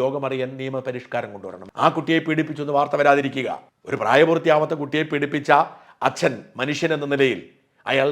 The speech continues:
നാറട്ടെ, നാട്ടുകാർ അറിയട്ടെ. അത്തരത്തിലൊരു നിയമപരിഷ്കാരം കൊണ്ടുവരേണ്ടതുണ്ട്. ഇപ്പോൾ അവർക്ക് ധൈര്യമാണ്. കാരണം ഒരു അച്ഛൻ മകളെ പീഡിപ്പിച്ചാൽ ആ വിവരം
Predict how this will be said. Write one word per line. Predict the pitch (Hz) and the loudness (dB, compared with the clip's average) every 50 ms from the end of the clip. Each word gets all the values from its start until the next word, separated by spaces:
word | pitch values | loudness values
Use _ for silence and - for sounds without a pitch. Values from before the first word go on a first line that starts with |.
| 143 - | -2 -4
നാറട്ടെ, | 131 131 139 147 160 151 - - - - - _ _ _ _ _ _ - | -2 0 4 6 4 4 4 0 -12 -12 -16 _ _ _ _ _ _ -2
നാട്ടുകാർ | 120 135 139 151 156 156 147 139 | 0 0 2 2 2 4 4 4
അറിയട്ടെ. | 139 143 135 - 120 117 | 4 2 -2 -4 -4 2
അത്തരത്തിലൊരു | - 208 240 240 214 190 185 175 160 156 | 4 4 4 4 2 2 0 0 0 -4
നിയമപരിഷ്കാരം | 156 151 147 143 135 127 - - 139 127 127 123 120 | -6 -4 -4 -4 -4 -6 -6 -8 -6 -6 -6 -8 -10
കൊണ്ടുവരേണ്ടതുണ്ട്. | 127 113 110 113 113 113 104 98 101 104 107 127 120 | -14 -12 -10 -10 -8 -8 -8 -10 -12 -10 -10 -8 0
ഇപ്പോൾ | - 165 123 98 - - - _ _ _ - 117 | 2 2 2 2 -2 -8 -20 _ _ _ -2 0
അവർക്ക് | 135 139 131 139 - - | 0 0 0 -4 -6 -2
ധൈര്യമാണ്. | - 123 139 143 156 151 120 92 85 - - _ _ - | 0 0 2 4 4 4 2 0 -10 -12 -18 _ _ -2
കാരണം | 117 120 123 131 127 127 | 0 2 2 2 0 0
ഒരു | 127 127 127 | 0 0 0
അച്ഛൻ | 127 - - 143 143 143 123 | -2 -2 -8 -10 -8 -6 -8
മകളെ | 123 120 139 147 151 147 | -4 -2 0 0 0 0
പീഡിപ്പിച്ചാൽ | 156 143 143 139 143 147 143 143 131 135 135 - - _ _ - 117 | -2 -4 -4 -4 -6 -4 2 2 2 2 0 -8 -18 _ _ 0 0
ആ | 139 135 | 0 0
വിവരം | 135 127 131 131 131 | 2 -2 -2 -4 -2